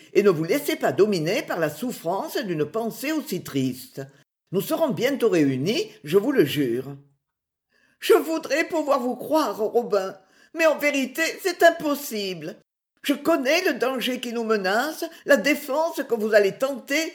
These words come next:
présente des difficultés presque insurmontables. L'heure du départ approche,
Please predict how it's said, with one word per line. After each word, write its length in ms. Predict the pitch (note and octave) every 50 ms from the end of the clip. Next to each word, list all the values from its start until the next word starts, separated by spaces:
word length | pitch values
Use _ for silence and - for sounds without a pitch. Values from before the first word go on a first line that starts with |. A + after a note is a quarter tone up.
| - - -
présente 440 | - - D#4 B3+ G#3+ C4+ C#4 C#4 A#3+
des 200 | B3 A3 G3+ G3+
difficultés 840 | E3+ - C#4 D4+ D4 E4 D4+ - C4 A#3+ G3+ - - A#3 B3+ D4+
presque 340 | D#4 - - D4 C#4+ D4 -
insurmontables. 1200 | C4+ A#3+ - - - D#4+ E4+ D#4 D4 C4+ A3+ E3 - G3 D#3 D3 D3 D3+ C#3 C#3 D3+ D3+ - - - _ _ _ _ _ _ _ _ -
L'heure 360 | C4+ D#4+ F4+ F4+ E4 C#4+ B3
du 120 | A3 A#3+
départ 380 | G3 A#3 C#4+ - - D#4 B3+ G#3+
approche, 640 | G#3+ A3 - - F#3 G#3 B3+ C#4+ D#4+ - - -